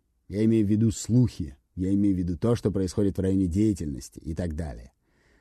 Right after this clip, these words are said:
Вы будете слышать всевозможные вещи. Вне всякого сомнения, поскольку я их уже слышал.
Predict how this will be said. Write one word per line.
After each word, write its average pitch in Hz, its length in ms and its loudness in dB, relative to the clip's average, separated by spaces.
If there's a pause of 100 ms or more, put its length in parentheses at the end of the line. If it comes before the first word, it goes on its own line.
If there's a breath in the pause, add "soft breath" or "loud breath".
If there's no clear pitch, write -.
Вы 98 120 0
будете 107 300 2
слышать 127 360 2
всевозможные 101 760 -2
вещи. - 360 -8 (1000 soft breath)
Вне 113 180 4
всякого 180 380 2
сомнения, 123 680 2
поскольку 123 480 -2
я 87 320 -2
их 151 180 -2
уже 98 280 0
слышал. - 460 -6